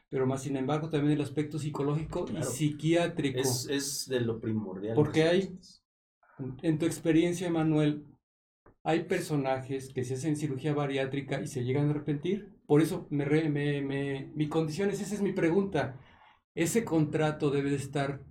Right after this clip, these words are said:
Speaker 1: estipulado previamente? ¿A qué se van a enfrentar? ¿Van a seguir? ¿Son capaces
Speaker 2: Exacto.
Speaker 1: de llevar el, el nivel?
Speaker 2: De preferencia, sí. Y, eh, una frase que a mí me gusta mucho decir a los pacientes es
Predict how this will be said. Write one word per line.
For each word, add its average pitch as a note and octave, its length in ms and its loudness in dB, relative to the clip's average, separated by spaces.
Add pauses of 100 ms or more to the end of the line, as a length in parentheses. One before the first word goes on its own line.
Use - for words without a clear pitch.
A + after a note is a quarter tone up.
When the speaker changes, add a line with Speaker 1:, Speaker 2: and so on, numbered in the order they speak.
(180)
Speaker 1:
estipulado C#3+ 800 0
previamente? B2+ 760 -2
¿A D3+ 160 -2
qué F3 140 -2
se F3 100 0
van E3 160 2
a E3+ 60 -2
enfrentar? C#3 600 -2 (240)
¿Van C#3+ 280 2
a G3 80 2
seguir? G3 420 -2
¿Son D3 260 0
capaces F#3 760 -4
Speaker 2:
Exacto. - 360 -18 (200)
Speaker 1:
de B2+ 100 -2
llevar B2+ 240 2
el, B2 240 -2
el C3 140 0
nivel? B2 400 -4
Speaker 2:
De A#2+ 100 -2
preferencia, C3 460 -4
sí. A#2 340 -6
Y, A2 280 -2
eh, A2 200 -8
una C#3 180 -6
frase C#3+ 200 -6
que C3+ 80 -4
a - 40 -2
mí B2 60 -2
me A#2+ 60 0
gusta A#2+ 180 -6
mucho A#2 300 -4
decir G2+ 200 -4
a A2 60 0
los G#2+ 140 -4
pacientes G#2+ 480 -6
es G2+ 340 -12